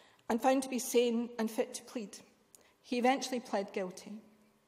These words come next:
In delivering his verdict, Lord Brailsford apologised in court to the Ross family and for the protracted process and the requirement to obtain so many reports before a verdict could be arrived at. It had taken some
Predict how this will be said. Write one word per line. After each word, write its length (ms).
In 120
delivering 400
his 160
verdict, 480
Lord 240
Brailsford 480
apologised 760
in 140
court 420
to 160
the 80
Ross 260
family 440
and 300
for 140
the 60
protracted 680
process 580
and 100
the 60
requirement 500
to 100
obtain 340
so 200
many 220
reports 520
before 260
a 60
verdict 420
could 140
be 80
arrived 400
at. 280
It 160
had 160
taken 320
some 240